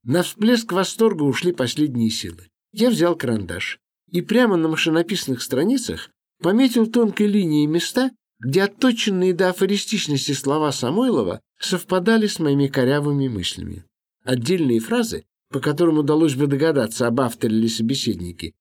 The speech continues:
я тоже предусмотрительно обвел волнистой чертой, чтобы их сгоряча не прочитать вслух. Так я набрал страницы полторы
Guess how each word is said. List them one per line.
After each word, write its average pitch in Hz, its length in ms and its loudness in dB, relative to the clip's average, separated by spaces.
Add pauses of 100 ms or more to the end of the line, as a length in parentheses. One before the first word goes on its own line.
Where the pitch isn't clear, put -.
я 240 160 2
тоже 165 300 2
предусмотрительно 143 920 0
обвел 135 280 2
волнистой 135 580 0
чертой, 226 580 0 (160)
чтобы 190 360 0
их 220 40 4
сгоряча 175 480 0
не 185 120 0
прочитать 139 500 -4
вслух. - 400 -12 (460)
Так 254 220 2
я 202 120 4
набрал 175 360 4
страницы 160 560 0
полторы 117 640 -2